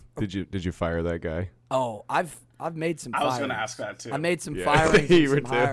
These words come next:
Speaker 2: hirings, which really
Speaker 3: I'll
Speaker 2: excited
Speaker 3: say,
Speaker 2: about.
Speaker 3: I'll
Speaker 2: Um,
Speaker 3: say your, your John episode had, had somebody,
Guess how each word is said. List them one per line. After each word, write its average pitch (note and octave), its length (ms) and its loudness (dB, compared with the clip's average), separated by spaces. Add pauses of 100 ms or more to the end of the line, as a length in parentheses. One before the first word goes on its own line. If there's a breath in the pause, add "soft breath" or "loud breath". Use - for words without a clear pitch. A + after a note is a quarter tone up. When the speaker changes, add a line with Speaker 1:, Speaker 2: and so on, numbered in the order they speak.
(120)
Speaker 2:
hirings, G#2+ 260 -16
which A#2+ 140 -14
really C#3+ 280 -2
Speaker 3:
I'll B2+ 100 4
Speaker 2:
excited C3 100 4
Speaker 3:
say, C3+ 180 2
Speaker 2:
about. A2+ 140 -12 (520 soft breath)
Speaker 3:
I'll D3 160 6
Speaker 2:
Um, C#3 60 4
Speaker 3:
say C3+ 140 -2
your, B2+ 360 -6
your C#3 160 -4
John D3 320 4
episode A#2+ 600 -2
had, A#2+ 340 -2
had A#2+ 280 0
somebody, B2 800 0